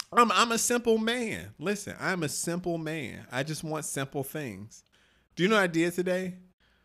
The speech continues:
So we, today was leftover day, right? So we had, like, meatball, 'cause I made meatball subs. I, I, I,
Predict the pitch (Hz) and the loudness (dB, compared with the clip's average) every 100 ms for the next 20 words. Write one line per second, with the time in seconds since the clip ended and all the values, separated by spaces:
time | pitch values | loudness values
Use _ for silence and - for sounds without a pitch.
0 | _ _ _ - 143 135 147 156 127 127 | _ _ _ -4 2 2 2 0 -4 -4
1 | 143 156 160 131 127 135 - 107 95 90 | 0 0 2 -2 0 -2 -2 -4 -4 -6
2 | 92 82 87 107 113 - _ _ _ - | -6 -6 -6 -6 -8 -16 _ _ _ -8
3 | - 117 131 135 120 104 98 92 92 113 | -6 -2 -2 0 0 -2 -4 -6 -8 -6
4 | 135 139 127 123 117 107 101 101 123 117 | -6 0 2 2 0 -6 -6 -6 -6 -4
5 | 110 110 113 98 98 - - 101 98 101 | -4 -4 -4 -4 -6 -12 -6 -6 -4 -6
6 | 101 - - 101 | -6 -10 -8 -4